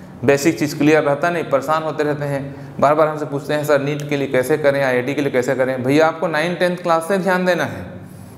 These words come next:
माने आपका base बहुत strong होना चाहिए, क्योंकि उसी के base पर आप फिर कठिन चीज़ों को समझ सकेंगे। तो ये सब basic चीज़ है, इस पर आपका बहुत अच्छा command होना चाहिए। चलिए अब हम बनाते हैं fourth number का फिगर सी और एफ के बीच में, ठीक है,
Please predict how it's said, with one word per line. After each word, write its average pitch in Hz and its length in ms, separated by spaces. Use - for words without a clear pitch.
माने 143 180
आपका 156 240
base 160 300
बहुत 147 280
strong 156 320
होना 170 200
चाहिए, 160 300
क्योंकि 175 300
उसी 160 280
के 220 120
base 196 240
पर 196 160
आप 185 160
फिर 202 180
कठिन 175 260
चीज़ों 151 240
को 165 100
समझ 135 240
सकेंगे। 117 340
तो 117 60
ये 170 80
सब 170 160
basic 139 340
चीज़ 196 200
है, 190 120
इस 165 140
पर 175 120
आपका 170 280
बहुत 151 260
अच्छा 170 200
command 120 300
होना 113 180
चाहिए। 107 260
चलिए 139 320
अब 165 120
हम 180 80
बनाते 160 300
हैं 185 140
fourth 170 300
number 175 240
का 175 120
फिगर 185 380
सी 180 280
और 180 220
एफ 165 220
के 156 100
बीच 123 240
में, 110 160
ठीक 220 180
है, 175 120